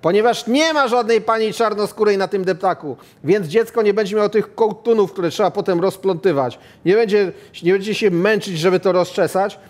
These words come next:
i jeszcze będziecie mieć pieniądze. Nie będzie żadnych warkoczyków dla dziecka. Ono i tak zaraz zapomni, że je chciało, więc to jest naprawdę świetne wyjście.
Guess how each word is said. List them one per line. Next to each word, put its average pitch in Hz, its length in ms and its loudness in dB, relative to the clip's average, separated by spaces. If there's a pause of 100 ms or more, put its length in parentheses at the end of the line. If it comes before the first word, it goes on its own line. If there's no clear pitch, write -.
(140)
i 165 80 0
jeszcze 185 240 0
będziecie 185 360 -2
mieć 180 140 -4
pieniądze. 143 500 -2 (280)
Nie 226 140 4
będzie 240 240 0
żadnych 196 280 0
warkoczyków 175 560 -2
dla 156 120 0
dziecka. 139 400 -4
Ono 214 200 2
i 196 80 0
tak 202 160 -2
zaraz 170 260 0
zapomni, 151 380 -2
że 139 100 -2
je 139 60 -2
chciało, 131 340 -2
więc 185 180 -2
to 240 120 2
jest 226 240 0 (200)
naprawdę 185 480 0 (180)
świetne 175 580 -2 (140)
wyjście. 131 480 -6